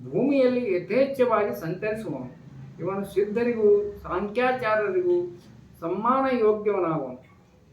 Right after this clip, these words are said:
ಕಪಿಲ ಎಂಬ ಹೆಸರಿನಿಂದ ಪ್ರಸಿದ್ಧನಾಗಿ ಲೋಕದಲ್ಲಿ ನಿನ್ನ ಕೀರ್ತಿಯನ್ನು ಹೆಚ್ಚಿಸುವನು. ಶ್ರೀ ಮೈತ್ರೇಯರು ಹೇಳುತ್ತಾರೆ, ವಿದುರನೇ, ಜಗತ್ತನ್ನು ಸೃಷ್ಟಿಸುವ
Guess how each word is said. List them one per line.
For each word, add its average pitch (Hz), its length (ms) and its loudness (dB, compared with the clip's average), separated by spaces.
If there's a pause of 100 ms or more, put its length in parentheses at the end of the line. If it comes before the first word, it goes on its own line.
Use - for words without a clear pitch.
(580)
ಕಪಿಲ 269 460 2 (360)
ಎಂಬ 202 240 0
ಹೆಸರಿನಿಂದ 226 580 -2 (120)
ಪ್ರಸಿದ್ಧನಾಗಿ 220 1080 -2 (560)
ಲೋಕದಲ್ಲಿ 233 640 4
ನಿನ್ನ 208 220 -2
ಕೀರ್ತಿಯನ್ನು 202 640 -6
ಹೆಚ್ಚಿಸುವನು. 160 720 -4 (640)
ಶ್ರೀ 196 180 0
ಮೈತ್ರೇಯರು 185 640 2
ಹೇಳುತ್ತಾರೆ, 160 880 -2 (300)
ವಿದುರನೇ, 220 760 2 (320)
ಜಗತ್ತನ್ನು 277 600 0
ಸೃಷ್ಟಿಸುವ 240 600 -2